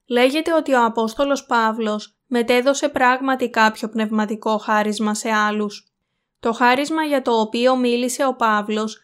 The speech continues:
δεν είναι το χάρισμα των ξένων γλωσσών ή της θεραπείας, για τα οποία μιλάνε στο κίνημα της Πεντηκοστής τον σύγχρονο χριστιανισμό.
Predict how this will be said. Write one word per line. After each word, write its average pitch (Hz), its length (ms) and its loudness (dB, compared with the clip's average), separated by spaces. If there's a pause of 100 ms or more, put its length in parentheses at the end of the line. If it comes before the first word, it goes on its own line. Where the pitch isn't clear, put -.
(140)
δεν 277 220 2
είναι 339 220 -4
το 320 100 -2
χάρισμα 233 580 0
των 220 160 -4
ξένων 214 440 -2
γλωσσών 214 640 -2
ή 233 220 -2
της 220 180 -6
θεραπείας, 214 800 -2 (200)
για 226 220 -2
τα 226 160 2
οποία 220 320 0
μιλάνε 214 460 2
στο 214 180 -4
κίνημα 220 480 -2
της 202 160 -12
Πεντηκοστής 208 720 -4
τον 220 180 -4
σύγχρονο 214 540 -2
χριστιανισμό. 208 920 -4